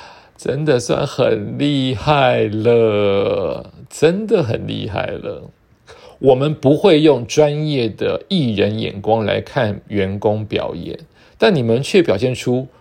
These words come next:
好几次出现了艺人般的光环，你们要为自己感到骄傲。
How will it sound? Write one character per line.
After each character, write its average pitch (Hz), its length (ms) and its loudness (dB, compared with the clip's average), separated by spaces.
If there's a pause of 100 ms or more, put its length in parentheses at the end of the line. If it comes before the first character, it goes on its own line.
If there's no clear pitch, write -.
(200)
好 147 340 2
几 110 220 -6
次 123 360 0 (280)
出 165 240 6
现 160 260 4
了 107 200 -2 (240)
艺 196 300 4
人 113 240 0
般 131 200 2
的 117 100 -2
光 117 300 0
环， - 340 -8 (800)
你 135 160 -8
们 160 160 -6
要 196 140 -2
为 190 120 4
自 - 160 -4
己 - 160 -10
感 120 200 2
到 151 120 4
骄 151 240 2
傲。 131 580 2